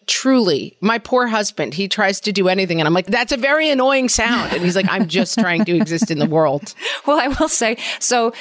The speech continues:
Speaker 2: thank you for writing, Kyle. Yes, I'm definitely aware I do have misophonia and that it can wax and wane. Like, if you're anxious about something else,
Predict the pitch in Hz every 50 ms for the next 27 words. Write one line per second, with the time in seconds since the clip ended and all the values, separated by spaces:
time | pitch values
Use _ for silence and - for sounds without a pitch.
0 | - - - - 240 262 247 294 294 - 240 233 214 220 220 208 208 226 208 208
1 | 185 190 220 208 180 165 180 - - 185 180 165 175 180 - 196 185 175 175 170
2 | 165 170 170 175 170 185 226 240 208 294 330 240 180 180 180 156 - 160 147 170
3 | 156 160 165 170 180 - - 196 196 196 185 180 180 180 175 175 - - 202 196
4 | 185 175 190 196 208 - - 196 175 160 160 175 180 185 170 160 156 156 151 151
5 | 156 151 - - - - - - - 185 - 226 220 - 226 226 - - - -
6 | 214 220 - 202 180 202 175 - 170 165 - - 190 175 - - 156 160 143 139
7 | - - 147 - - - -